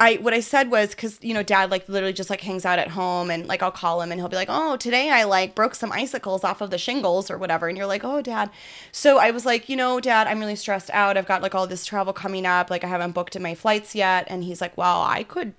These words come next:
help you with that if you like." And I'm like, "Dad, that's, like, amazing. Like, I can't even deal." And so he literally has access to, like, I prefer, like, either Southwest or Delta. So he has access to, like, all of my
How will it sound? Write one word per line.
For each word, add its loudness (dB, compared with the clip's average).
help -4
you -4
with -6
that 0
if -12
you -6
like." -2
And -6
I'm -6
like, -10
"Dad, -4
that's, -8
like, -8
amazing. -2
Like, -4
I -6
can't -8
even -6
deal." -8
And -4
so 2
he -4
literally 2
has -2
access 0
to, -10
like, -2
I 4
prefer, 0
like, 2
either 0
Southwest -2
or -2
Delta. 0
So -8
he -4
has 2
access 0
to, -10
like, -2
all 4
of -2
my -4